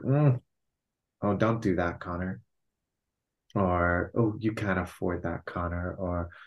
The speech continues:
"I play a little small." And expansion is typically, and I know that I'm expanding 'cause typically I'll feel like I'm kinda shitting my pants a little. <laughs> You know, it'll be like,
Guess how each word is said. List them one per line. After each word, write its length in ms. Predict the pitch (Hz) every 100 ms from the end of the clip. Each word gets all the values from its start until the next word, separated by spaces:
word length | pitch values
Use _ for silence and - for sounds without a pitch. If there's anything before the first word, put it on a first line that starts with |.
| - -
"I 100 | 92
play 360 | 87 - 92 90
a 40 |
little 240 | 87 87 90
small." 440 | - 107 131 123
And 120 | 95
expansion 600 | 95 - - 98 98 -
is 140 | 92 -
typically, 720 | - 117 107 104 87 90 92 _ _ _ _ _ _ _ -
and 180 | 101
I 80 | 104
know 280 | 98 104 117
that 140 | 123
I'm 140 | 104 90
expanding 600 | 90 - 87 85 87 87
'cause 180 | 92 -
typically 460 | 98 95 95 92
I'll 120 | 87 85
feel 540 | - 92 90 87 92 - - - - - - _ _ -
like 260 | 117 92 85
I'm 120 | 92
kinda 180 | 98 92
shitting 380 | - 98 - 90
my 100 | 87
pants 380 | 101 101 95
a 40 | 87
little. 320 | 90 90 101 - _
<laughs> 80 | - - - - _ _ - - - - -
You 140 | 107
know, 420 | 104 113 139 139 160 165 -
it'll 140 | 113
be 180 | 117 110
like, 220 | 104 98